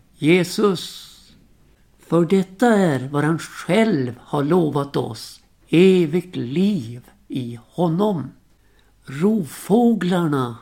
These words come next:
försöker att beröva oss dimensionerna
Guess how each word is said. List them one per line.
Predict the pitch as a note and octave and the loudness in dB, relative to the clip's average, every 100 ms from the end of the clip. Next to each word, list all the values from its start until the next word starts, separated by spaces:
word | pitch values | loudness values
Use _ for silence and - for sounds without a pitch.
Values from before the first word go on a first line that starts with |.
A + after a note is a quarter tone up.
| _ | _
försöker | - D#3+ - - F3+ G#3+ A3+ - - D#3 B2+ B2+ _ _ | -4 -4 -4 -2 2 4 2 -4 -6 -4 -4 -10 _ _
att | D3+ C#3+ - | -6 -6 0
beröva | G3 E3+ C3+ F3 G3 G#3 F#3 | 0 2 -2 0 2 0 0
oss | F#3+ F3+ - | -4 -6 -12
dimensionerna | F3+ D#3 G3+ G3+ G#3 F3 - - G#3+ B3+ A#3 G3+ F3+ E3 C#3 C3+ B2+ | -8 -2 0 0 -2 -4 -10 -4 0 2 0 -4 -4 -2 -2 -4 -6